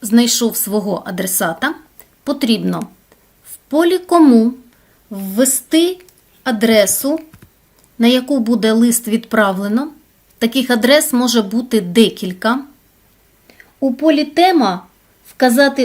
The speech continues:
основну думку повідомлення. Будь-який електронний лист потрібно починати з привітання та звертання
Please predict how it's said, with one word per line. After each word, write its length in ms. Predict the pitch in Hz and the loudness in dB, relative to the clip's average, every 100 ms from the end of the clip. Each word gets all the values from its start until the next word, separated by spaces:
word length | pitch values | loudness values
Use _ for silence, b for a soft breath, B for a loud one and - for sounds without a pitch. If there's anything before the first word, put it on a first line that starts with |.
| 247 | -2
основну 560 | 247 - 254 240 285 | -4 0 2 4 2
думку 480 | 247 240 311 311 233 | 2 2 0 2 0
повідомлення. 1120 | 233 262 254 220 247 208 196 190 202 240 302 - _ _ _ _ _ _ _ | 0 -2 0 0 2 0 0 -2 0 -2 -2 -8 _ _ _ _ _ _ _
Будь-який 640 | 220 202 240 247 247 240 240 | -6 0 0 0 -2 -2 -2
електронний 640 | 262 254 254 254 240 233 247 | -2 -2 -2 0 6 6 4
лист 360 | 247 339 359 - | 2 0 -4 -6
потрібно 680 | 226 320 320 247 220 202 - _ | -6 -2 0 2 4 2 -6 _
починати 680 | 240 233 254 240 220 185 185 | -4 -2 2 4 4 0 -6
з 120 | - | -10
привітання 1000 | - 247 240 247 247 302 339 294 220 185 - _ | -6 0 2 0 0 0 2 2 2 0 -6 _
та 300 | 247 254 - 214 | -2 -2 -2 -6
звертання 1120 | 196 220 240 233 - 233 196 185 185 254 | -2 0 0 -2 -4 0 2 0 -2 -2